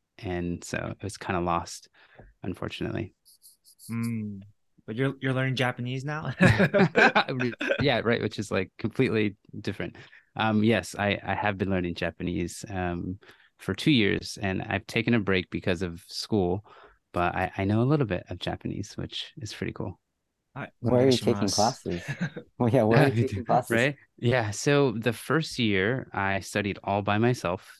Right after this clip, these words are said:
Speaker 1: through apps,
Speaker 3: Uh-huh.
Speaker 1: um, and then I bought a couple of books, uh, a couple of children's books, so I kind of learned as far as my, uh, my own kind of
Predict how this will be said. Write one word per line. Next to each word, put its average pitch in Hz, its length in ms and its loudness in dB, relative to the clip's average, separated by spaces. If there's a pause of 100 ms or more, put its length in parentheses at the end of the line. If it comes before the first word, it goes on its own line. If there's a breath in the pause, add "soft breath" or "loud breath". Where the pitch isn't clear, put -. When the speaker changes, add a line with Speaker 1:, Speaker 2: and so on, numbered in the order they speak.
Speaker 1:
through 90 340 0
apps, - 680 -6 (180)
Speaker 3:
Uh-huh. 90 260 2
Speaker 1:
um, 87 240 0
and 92 160 -2
then 90 80 0
I 90 60 0
bought 87 340 0
a - 60 -8
couple 113 320 -2
of 95 180 -2
books, - 540 -4 (460 soft breath)
uh, 87 180 -4
a 98 60 -6
couple 104 320 -2
of 95 80 -2
children's 101 500 2
books, - 380 -2
so 95 340 0
I 87 120 -4
kind 113 260 -2
of 104 100 -2
learned 95 400 -2
as 90 380 -8 (200)
far 92 300 0
as 90 180 -2
my, 87 560 -2 (960)
uh, 82 380 -8
my 92 220 -2
own 92 280 0
kind 92 220 -2
of 87 180 -2